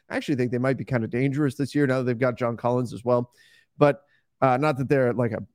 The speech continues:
a serious contending team, but just they could beat you on any random Wednesday night. They were the one seed for a little bit last season, actually, when they came out shooting just red hot, uh, for a while there. But Utah, clearly, organizationally,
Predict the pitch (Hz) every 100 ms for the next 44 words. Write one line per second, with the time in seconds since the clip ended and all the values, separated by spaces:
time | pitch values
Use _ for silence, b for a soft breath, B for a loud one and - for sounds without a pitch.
0 | 123 - - 196 202 170 147 - 139 143
1 | 131 120 135 131 170 226 202 156 120 104
2 | _ - 175 151 135 120 127 143 127 117
3 | 135 127 117 139 120 113 151 131 _ -
4 | 208 202 113 151 202 110 - 55 113 127
5 | 123 127 147 123 107 110 - 123 113 113
6 | - 117 113 110 131 123 110 - - 147
7 | 127 107 120 _ 131 127 160 120 151 139
8 | - _ _ _ _ - 123 117 131 123
9 | 135 120 117 151 143 _ b b b b
10 | _ _ _ _ _ _ _ _ - 165
11 | 202 285 269 202 - - 190 156 160 156
12 | 139 139 113 143 143 - 117 98 -